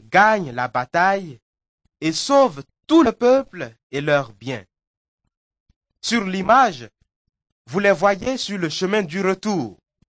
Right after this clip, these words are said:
Il rencontre un roi. Son nom est Melchisédek, roi de la ville de Salem, qui veut dire paix.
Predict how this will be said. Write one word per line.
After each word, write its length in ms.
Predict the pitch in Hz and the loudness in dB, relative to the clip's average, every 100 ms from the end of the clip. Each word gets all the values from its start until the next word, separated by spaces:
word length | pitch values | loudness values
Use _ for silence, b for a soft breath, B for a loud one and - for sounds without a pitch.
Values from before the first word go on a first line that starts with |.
| _ _ _ _ _ _ _ _ - | _ _ _ _ _ _ _ _ -6
Il 180 | 156 156 | -2 -2
rencontre 880 | 151 180 180 233 254 - 233 240 - | 0 0 2 0 0 -4 -8 -10 -4
un 180 | 180 175 | -2 -2
roi. 400 | 151 143 135 - _ _ _ _ _ _ _ _ _ _ _ _ _ | -2 -2 -2 -4 _ _ _ _ _ _ _ _ _ _ _ _ _
Son 240 | - 180 | -6 -4
nom 360 | 175 240 269 254 _ - | 0 2 0 -2 _ -10
est 160 | 147 151 | -8 -6
Melchisédek, 1400 | 120 175 220 208 - 226 - 202 156 135 107 _ _ _ _ _ _ _ _ _ - | 0 2 2 2 -4 -4 0 0 2 -2 -4 _ _ _ _ _ _ _ _ _ -14
roi 260 | 117 156 175 | 0 4 4
de 100 | 147 | 2
la 200 | 143 139 | 0 0
ville 600 | - 202 220 220 220 190 | 0 -2 -2 0 0 0
de 80 | 131 | -4
Salem, 760 | - - 151 156 185 190 190 190 _ _ _ _ _ | -6 0 2 4 0 0 -6 -14 _ _ _ _ _
qui 120 | 156 | -10
veut 220 | 147 180 165 | 0 0 0
dire 460 | 151 196 165 120 - _ | -2 -4 -4 -8 -16 _
paix. 320 | - 202 - | 6 6 4